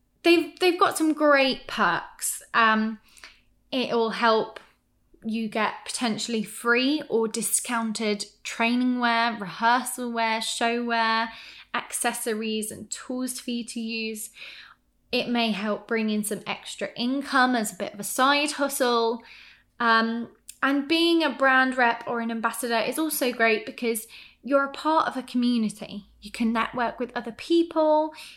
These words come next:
You may get to attend photo shoots and then you get copies of the photos. And it may also help you expand your network and promote you on social media.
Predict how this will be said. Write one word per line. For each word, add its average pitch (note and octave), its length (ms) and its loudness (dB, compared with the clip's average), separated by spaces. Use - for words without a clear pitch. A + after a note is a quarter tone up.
You A#3+ 100 2
may G#3+ 200 0
get G3+ 220 -6
to - 100 -20
attend G3 320 -6
photo A3+ 500 0
shoots C#4+ 480 0
and A3 80 0
then G#3 140 0
you G3+ 80 -4
get G3 240 -6
copies A#3+ 560 -8
of G#3+ 80 -12
the G#3 80 -14
photos. D4 880 -4
And D4 100 4
it D#4 120 2
may F4 180 4
also E4 380 2
help C#4 340 2
you C4+ 60 -2
expand B3+ 520 -2
your B3 100 -2
network - 600 -4
and A3 180 -2
promote A3+ 420 -4
you G#3+ 280 -4
on G#3 140 -2
social G3+ 400 -6
media. G3+ 540 -6